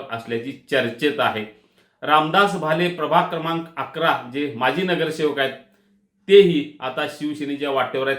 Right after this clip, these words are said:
त्यांचाही प्रवेश जवळजवळ निश्चित झालेला आहे. आणखीन एक माजी नगरसेवक आणि उबाटाचे,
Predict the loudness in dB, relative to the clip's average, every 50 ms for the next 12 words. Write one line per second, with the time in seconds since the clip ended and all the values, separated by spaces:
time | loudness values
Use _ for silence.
0 | -2 -4 -4 -4 -2 -2 -2 -2 -2 -4 -6 -4 -4 -4 -6 -6 -4 -2 0 0
1 | 0 0 0 -2 -2 -2 -4 -8 -8 -6 -6 -6 -8 -8 -12 -12 -10 -8 -6 -6
2 | -4 -4 -2 -2 -4 -4 -8 -12 -20 _ _ _ _ _ _ _ _ _ _ _
3 | _ _ -4 -2 -2 -2 0 2 4 4 4 2 2 0 0 0 0 -2 -2 -2
4 | -2 -4 -6 -6 -6 -4 -2 -2 -2 -2 -2 -4 -4 2 2 2 2 2 0 -4
5 | -4 -4 -6 -6 -6 -8 -12 -18